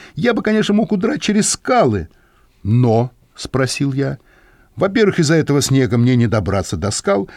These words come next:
а во-вторых, что я там буду делать? Послушайте, господа», сказал он, «давайте прогуляемся по дороге, посмотрим, как там в бутылочном горлышке».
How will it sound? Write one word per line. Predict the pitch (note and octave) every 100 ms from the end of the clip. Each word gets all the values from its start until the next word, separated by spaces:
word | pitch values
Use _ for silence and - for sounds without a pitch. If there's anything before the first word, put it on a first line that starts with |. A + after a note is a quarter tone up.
| -
а | -
во-вторых, | A3+ - A#3 A#3+
что | - B3+
я |
там | A#3+ A3+
буду | G#3+ G3
делать? | E3 F3 E3 - - -
Послушайте, | G#3+ A#3 G#3+ -
господа», | B2 D#3+ A3 C3+ D2+ -
сказал | - A#2+ A2
он, | F2+ F2
«давайте | C4+ C#4 D3+
прогуляемся | E3 D3+ D#3+ C#3 -
по | A2 D3
дороге, | C3+ A2+ A#2+ G#2 F#2+
посмотрим, | - A#3 D3 E3+ E3+ C3+ A#2+
как | F3 -
там | C#3+
в | E2
бутылочном | F2 C3+ G#3 D#3+ - A#2+
горлышке». | D2+ A#2+ D3+ C3 A#2+ A2 - D#2